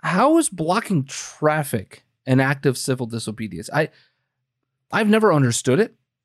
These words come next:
It is not an act of civil disobedience to block and, and impede normal, average, everyday Americans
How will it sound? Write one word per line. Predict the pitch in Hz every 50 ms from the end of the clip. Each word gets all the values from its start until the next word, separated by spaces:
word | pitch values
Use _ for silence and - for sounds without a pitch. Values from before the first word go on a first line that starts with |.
| _ _ -
It | - 196
is | 254 240 175
not | 156 151 175 214 247 247
an | 233 220 202
act | 196 196 202 -
of | 196 165
civil | - - 190 175 175
disobedience | 156 156 160 147 - 156 139 143 147 147 143 135 135 -
to | - - 127
block | 113 - 135 131 135 160 190 - -
and, | 165 143 135 127 123 _ _ _ _ _ _ -
and | 131 131 131 131 127 - - _ _
impede | - 147 143 135 135 - - - 202 202 180 156 143 135 131 135 - _ _ _ _ _ _ _ _ _ _ _ _ _ _ -
normal, | 123 131 147 196 226 240 226 214 - -
average, | 156 165 175 175 180 160 147 151
everyday | 160 160 165 151 160 156 156 147
Americans | 131 123 131 151 147 139 131 - 113 104 101 - 98 - -